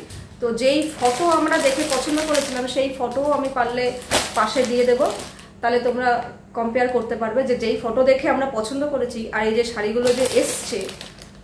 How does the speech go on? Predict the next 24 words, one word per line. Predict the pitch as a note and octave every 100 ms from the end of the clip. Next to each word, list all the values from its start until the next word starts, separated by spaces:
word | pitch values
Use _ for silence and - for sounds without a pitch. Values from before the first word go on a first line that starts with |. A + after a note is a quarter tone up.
| - -
তার | G#3+
মধ্যে | G#3+ A3 C4+
তফাৎটা | A#3 - A3+ - A#3+
তোমরা | A3+ C4
নিজেরাই | C#4+ G3+ G#3 A#3+
বুঝতে | G#3 G3+ F3+
পারবে, | D#3 - - - - - - - - - - - - - - - - - -
ঠিক | -
আছে। | - - - -
শাড়ি | - - A#3+ C4+ G#4+
same, | A4 D#4+ E3+ D3+ E3
যে | G3+
যেরকম | G3 A3+ B3 C#4
দেখিয়েছে | A#3 A#3 C#4 D4 D#4+
সেরকমই, | B3+ C4 C4 - F#3
কিন্তু | D4 - C#4 C4+ B3+ - - - - - - - - - - - - - - - - -
একদমই | - A#3 C#4 C#4+ C#4+
পুরনো | C4+ B3+ C4 C4
পুরনো | C4+ C4 C#4
ম্যারমেরে | C4 G#3 G#3+ A#3 B3+
টাইপের | B3+ A#3+ B3
শাড়িগুলো | - A#3+ A#3 A#3+ A#3
লাগছে। | A3 A3 G#3 C4
মাকে | B3 G3+ A#3+